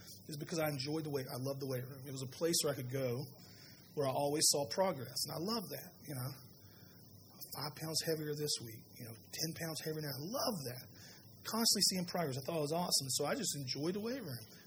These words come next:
I was that weird guy who, like, really enjoyed that thing.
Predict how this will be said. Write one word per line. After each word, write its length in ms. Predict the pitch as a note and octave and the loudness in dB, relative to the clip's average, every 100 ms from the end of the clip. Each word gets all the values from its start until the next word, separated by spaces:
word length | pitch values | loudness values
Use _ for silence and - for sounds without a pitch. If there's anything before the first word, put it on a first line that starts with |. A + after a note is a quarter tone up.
| - | -4
I 40 | |
was 140 | D#3 F3 | -2 0
that 180 | D3 C#3 | -2 0
weird 300 | C#3+ F#3 D#3 | 0 0 2
guy 260 | E3 F#3+ | 2 2
who, 100 | E3 | 2
like, 240 | E3+ F3 F3 | 4 4 4
really 360 | E3+ F3+ F#3+ F3+ - | 2 2 0 -2 -2
enjoyed 420 | G3 G#3 A#3 E4+ F#3+ | 0 2 4 4 2
that 120 | B2 - | -2 -6
thing. 120 | C3 | -8